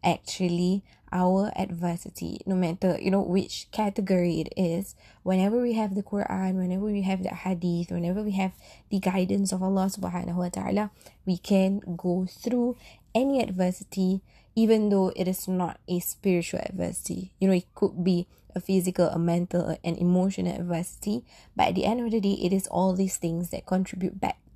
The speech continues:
to our spiritual being, right? So speaking of, about adversities, you know, our troubles never ever define us. You know, that is what I hope for us to take away from this episode, inshallah,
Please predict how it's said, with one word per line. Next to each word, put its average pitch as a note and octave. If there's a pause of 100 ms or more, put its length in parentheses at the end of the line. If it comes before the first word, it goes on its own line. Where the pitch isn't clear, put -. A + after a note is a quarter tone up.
to G3
our A3+ (220)
spiritual -
being, - (220)
right? G#3+ (360)
So G#3+
speaking A#3+
of, D4+ (220)
about A3
adversities, G3
you G#3
know, A3+
our A#3
troubles G3+ (380)
never G3
ever F3
define -
us. - (360)
You G3
know, G3
that A3+
is F#3+
what F3+ (100)
I E3+ (320)
hope -
for F#3
us F3+ (200)
to E3+
take G3
away F3
from D#3
this E3
episode, E3+
inshallah, F#3